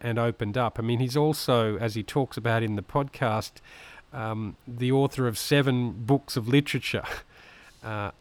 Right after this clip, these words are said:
I think, I think he's, he's authored close to a thousand pieces in, uh, in the peer-reviewed press as well.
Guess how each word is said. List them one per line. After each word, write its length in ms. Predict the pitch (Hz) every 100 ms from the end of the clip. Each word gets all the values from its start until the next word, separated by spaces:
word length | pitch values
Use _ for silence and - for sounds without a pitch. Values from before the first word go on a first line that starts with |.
| _
I 100 | -
think, 220 | 113 - -
I 80 | -
think 260 | - 151 143
he's, 280 | 127 104 -
he's 220 | 120 117
authored 400 | 127 127 127 104
close 320 | - 135 123
to 160 | - 123
a 60 | 107
thousand 640 | - 127 127 127 117 113
pieces 640 | 131 127 - 113 - 110 -
in, 340 | 127 117 107 107
uh, 160 | 104
in 200 | 120 110
the 60 | 107
peer-reviewed 680 | - 127 117 104 107 107 98
press 400 | - 117 113 107
as 140 | 98
well. 380 | 117 117 113